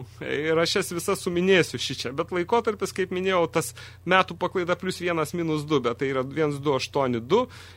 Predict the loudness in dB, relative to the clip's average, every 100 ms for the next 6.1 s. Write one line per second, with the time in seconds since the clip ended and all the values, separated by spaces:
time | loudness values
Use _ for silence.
0 | -8 -2 -2 -2 -2 -2 -2 -6 -20 -20
1 | -10 -4 0 0 0 0 0 0 2 2
2 | 0 -2 -2 -2 -2 0 0 -2 -4 -2
3 | 0 0 2 0 -2 -8 -8 -4 2 2
4 | 2 -2 2 2 2 -4 -10 -10 -12 -16
5 | -18 -16 -14 -14 -14 -18 -6 2 6 8
6 | 8